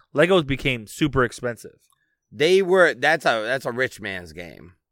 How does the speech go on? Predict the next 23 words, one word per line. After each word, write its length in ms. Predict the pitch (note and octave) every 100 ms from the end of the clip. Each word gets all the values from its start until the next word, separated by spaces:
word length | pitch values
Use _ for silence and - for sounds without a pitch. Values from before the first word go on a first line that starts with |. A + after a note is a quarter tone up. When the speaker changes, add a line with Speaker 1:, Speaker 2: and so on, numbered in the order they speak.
| _ _ _ _ _ _ _ _ _ _ _
Speaker 2:
Luckily 420 | A#2+ C3+ C#3 B2+
for 140 | B2+
me, 260 | B2+ C#3 A#2+
my 180 | G#2+ F#2+
dad 220 | G2+ G#2+
was 120 | G2+
a 60 | F#2+
furniture 380 | - B2 A2 F#2+
mover. 300 | F2+ F2 F2
I 80 |
only 200 | F#2 F#2+
see 160 | F#2 G#2
him 100 | F#2+
once 240 | F#2+ F#2+
a 40 | F#2
month. 300 | F#2+ F2 -
Guess 200 | G2+ -
who 60 |
got 260 | G2+ F2+ -
new 200 | G2 G2
Legos 400 | F#2+ G2 F2 E2
every 200 | D#2+ E2
month? 320 | E2+ D2+ C#2+